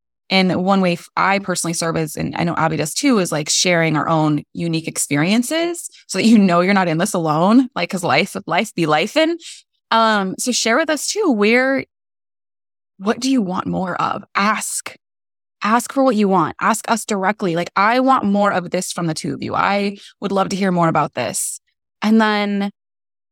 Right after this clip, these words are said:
I will also say, if you haven't yet rated the show or reviewed it, we would love for you to do that, um, and share it with your friends. If there's an episode that really popped out to you, if there's some nuggets that you really enjoyed and loved. And so many of you do. You share with us in our D Ms. You know, sometimes you post in your stories.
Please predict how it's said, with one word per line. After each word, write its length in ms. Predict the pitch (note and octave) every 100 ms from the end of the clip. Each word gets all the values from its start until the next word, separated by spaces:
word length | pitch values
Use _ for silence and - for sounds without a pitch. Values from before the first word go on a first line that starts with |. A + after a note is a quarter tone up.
| _ G#3+
I 40 |
will 80 | G3+
also 240 | F#3+ -
say, 260 | G3 F#3+ F3+
if 100 | G3
you 80 | G3
haven't 280 | F#3+ A3+
yet 220 | G3+ F3+ -
rated 300 | E3 E3+ E3+
the 80 | F#3
show 460 | - C#3+ - C4+
or 140 | - E3
reviewed 400 | E3+ F3 F3 F#3+
it, 260 | A#3 C4 G3+
we 120 | G2
would 100 | F#2
love 240 | F2+ F#2
for 100 | -
you 80 | F#2
to 60 | F#2+
do 160 | F#2+ F#2+
that, 420 | G2 C2+ - - _ _ _ _ _ -
um, 260 | F#3 F3 E3+
and 120 | F3+
share 180 | - E3+
it 40 |
with 120 | E3+ F3
your 60 |
friends. 380 | D#3 C#3 - -
If 60 | -
there's 180 | E3+ -
an 40 |
episode 300 | D#3 - E3
that 100 | -
really 160 | - D3
popped 240 | - D#3 E2
out 160 | -
to 120 | -
you, 60 | E3
if 80 | D#3+
there's 160 | E3
some 160 | - E3
nuggets 360 | D#3 D#3 D3 -
that 100 | -
you 140 | E3+
really 240 | D#3+ D#3 D3+
enjoyed 360 | D#3+ E3 D#3
and 100 | D3
loved. 380 | D3 D3+ C#3+ - _ _ _ _
And 120 | G3
so 160 | F#3+ A3+
many 140 | G#3+ F#3+
of 60 |
you 80 | F3
do. 160 | E3 D3
You 140 | D3+
share 180 | - F3
with 140 | E3
us 120 | E3+ D#3
in 40 |
our 100 | C#3
D 100 | D3+
Ms. 580 | F3+ A3 G#3 G3 G3 - _ _ _
You 60 | F3+
know, 80 | F3
sometimes 260 | F3 E3 E3+
you 40 |
post 240 | D3 E3 -
in 60 |
your 80 | D3
stories. 800 | - G#3 F#3+ F3+ E3 E3 -